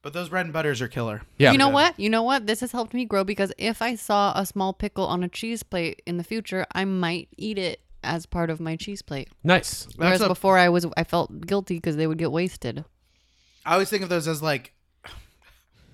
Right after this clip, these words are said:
Speaker 1: if I order something like that, I'm like, "Oh, they gave me all this extra food." <laughs> That's how
Speaker 3: I know.
Speaker 1: my brain goes.
Speaker 3: I
Speaker 1: And I'm
Speaker 3: know.
Speaker 1: like, "Oh, I can eat all these little, oh, grapes. I can, I don't eat grapes."
Speaker 3: <laughs>
Speaker 1: And I'll eat a couple grapes. And I love that. I,
Speaker 3: That's
Speaker 1: it's
Speaker 3: why I like it, 'cause it's
Speaker 1: Yeah.
Speaker 3: more food to eat,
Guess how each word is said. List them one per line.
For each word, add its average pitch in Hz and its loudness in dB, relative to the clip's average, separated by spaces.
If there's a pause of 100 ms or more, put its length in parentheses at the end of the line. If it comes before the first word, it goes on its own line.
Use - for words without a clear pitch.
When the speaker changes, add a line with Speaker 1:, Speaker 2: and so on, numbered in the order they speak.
(220)
Speaker 1:
if 175 -4
I 190 6
order 220 6
something 214 0
like 165 2
that, 151 2 (340)
I'm 156 0
like, 170 2
"Oh, 208 4
they 190 2
gave 160 2
me 160 2
all 147 2
this 135 -2
extra 151 -6
food." - -8 (160)
<laughs> - -4
That's - 2
how 285 10
Speaker 3:
I 247 12
know. 247 12
Speaker 1:
my 233 12
brain 202 6
goes. 233 4
Speaker 3:
I 294 4
Speaker 1:
And 330 2
I'm 320 6 (100)
Speaker 3:
know. - 4
Speaker 1:
like, - 4
"Oh, 339 8
I 190 8
can 226 0
eat 220 4
all 202 6
these 196 2
little, 196 4 (240)
oh, 277 8
grapes. 185 4 (180)
I 208 2
can, 262 0
I - 8
don't 285 4
eat 165 -2
grapes." 156 0
Speaker 3:
<laughs> - 12
Speaker 1:
And 175 8
I'll 185 10
eat 202 4
a 196 4
couple 202 2
grapes. - 4 (340)
And 185 6
I 220 10
love 220 8
that. 202 8
I, 185 6
Speaker 3:
That's 220 12
Speaker 1:
it's - 0
Speaker 3:
why 294 10
I 269 10
like 240 4
it, - 2
'cause 214 6
it's 208 4
Speaker 1:
Yeah. 233 0
Speaker 3:
more 214 8
food 220 0
to - 4
eat, - -10